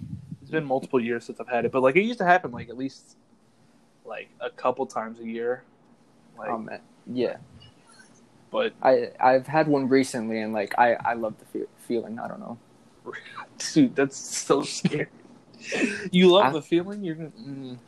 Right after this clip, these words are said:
Speaker 1: okay.
Speaker 2: Well, it's, it's weird.
Speaker 1: Uh, yeah, it is weird. You gonna go bungee
Speaker 2: Yeah.
Speaker 1: jumping one day?
Speaker 2: Fuck yeah, I'm down for it. I'm, I wanna go
Speaker 1: What?
Speaker 2: skydiving.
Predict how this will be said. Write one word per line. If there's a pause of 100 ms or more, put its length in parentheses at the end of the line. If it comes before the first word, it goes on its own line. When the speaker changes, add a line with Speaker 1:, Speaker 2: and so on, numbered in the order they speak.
Speaker 1:
okay. (540)
Speaker 2:
Well, (200)
it's,
it's
weird. (500)
Speaker 1:
Uh, (160)
yeah,
it
is
weird. (100)
You
gonna
go
bungee
Speaker 2:
Yeah.
Speaker 1:
jumping
one
day? (680)
Speaker 2:
Fuck
yeah,
I'm
down
for
it.
I'm,
I
wanna
go
Speaker 1:
What?
Speaker 2:
skydiving.